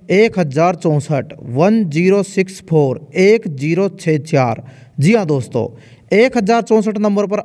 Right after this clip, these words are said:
आप कॉल करते हो और आपसे कोई रिश्वत मांगता है तो तुरंत उस पर कार्रवाई की जाएगी। आपको बताना चाहते हैं, सरकार ने ऐसे तीन दिन के अंदर दस मामले पकड़े हैं जिन पर तुरंत कार्रवाई की गई है और उनको दबोचा गया है। जी हाँ दोस्तों,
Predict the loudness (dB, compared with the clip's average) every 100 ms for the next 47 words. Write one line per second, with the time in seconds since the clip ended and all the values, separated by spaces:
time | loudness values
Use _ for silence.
0 | 0 0 0 2 2 2 0 2 4 4
1 | 2 0 0 0 -2 0 2 2 2 0
2 | -2 -2 0 0 0 2 2 0 -6 -12
3 | 0 2 2 0 -2 -4 0 0 2 0
4 | 0 0 0 -2 -4 -6 -8 -18 -20 -6
5 | 0 0 2 0 2 0 0 2 2 2
6 | 0 -4 -16 -20 -2 0 2 2 2 0
7 | -2 2 4 2 0 2 2 2 2 0
8 | 0 0 0 0 0 0 0 0 -2 -12
9 | -4 -2 0 0 0 -2 -4 -14 _ _
10 | -4 0 2 2 0 0 0 0 0 2
11 | 0 0 0 2 2 0 -2 -2 -2 -2
12 | 0 0 0 -2 -2 -4 -6 -10 0 2
13 | 2 0 -4 -4 -6